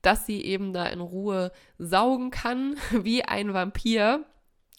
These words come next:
und verhindert eben diese Blutgerinnung. Gleichzeitig betäubt sie auch die Wunde. Das heißt, wir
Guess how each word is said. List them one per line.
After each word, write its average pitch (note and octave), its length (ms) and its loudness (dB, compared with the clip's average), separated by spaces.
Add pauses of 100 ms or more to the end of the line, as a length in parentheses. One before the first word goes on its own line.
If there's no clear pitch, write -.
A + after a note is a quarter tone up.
(140)
und G#3+ 160 -2
verhindert G3 480 0
eben F#3 220 -6
diese F3+ 220 -6
Blutgerinnung. G3+ 880 -4 (540)
Gleichzeitig A3 1160 -2 (360)
betäubt C4 600 -2
sie - 220 -2
auch F3 200 -2
die F3 240 -6
Wunde. F3 560 -6 (320)
Das - 260 -6
heißt, C4 520 0
wir F#3+ 260 -2